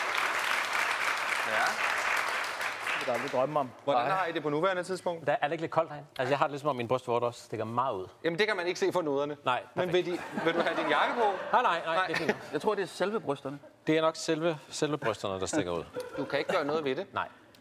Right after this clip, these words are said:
Speaker 1: Allan, nu, øh, har jeg jo udspurgt de andre om, øh, deres jul.
Speaker 4: Ja.
Speaker 1: Så nu bliver det din tur.
Speaker 4: Ja.
Speaker 1: Hvordan foregår det hjemme hos, øh,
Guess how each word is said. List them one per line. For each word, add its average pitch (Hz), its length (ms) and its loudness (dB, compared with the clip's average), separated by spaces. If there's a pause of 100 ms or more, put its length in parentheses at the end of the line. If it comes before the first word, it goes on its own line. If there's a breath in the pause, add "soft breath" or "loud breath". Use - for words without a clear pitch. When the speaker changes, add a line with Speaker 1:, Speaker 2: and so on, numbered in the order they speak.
(460 loud breath)
Speaker 1:
Allan, 196 240 2
nu, 214 260 2
øh, 202 180 4
har 175 220 2
jeg 170 120 2
jo 156 140 4
udspurgt 185 480 0
de 170 100 2
andre 139 260 2
om, 160 340 2
øh, 127 320 2
deres 139 240 2
jul. 143 220 -2 (120)
Speaker 4:
Ja. 131 100 0 (680 loud breath)
Speaker 1:
Så 151 120 -2
nu 156 220 2
bliver 190 200 2
det 156 120 -4
din 175 160 -4
tur. 147 280 -2 (220)
Speaker 4:
Ja. 170 100 -2 (160)
Speaker 1:
Hvordan 147 280 0
foregår 180 380 2
det 151 100 -2
hjemme 143 200 0
hos, 165 300 -4
øh, 135 260 0